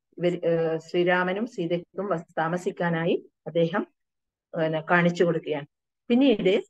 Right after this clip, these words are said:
വാൽമീകിയുടെ പൂർവകഥ ഭഗവാനോട് പറയുകയാണ്.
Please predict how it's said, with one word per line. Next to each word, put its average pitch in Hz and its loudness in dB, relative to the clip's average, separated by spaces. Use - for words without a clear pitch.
വാൽമീകിയുടെ 196 2
പൂർവകഥ 208 2
ഭഗവാനോട് 180 -2
പറയുകയാണ്. 170 0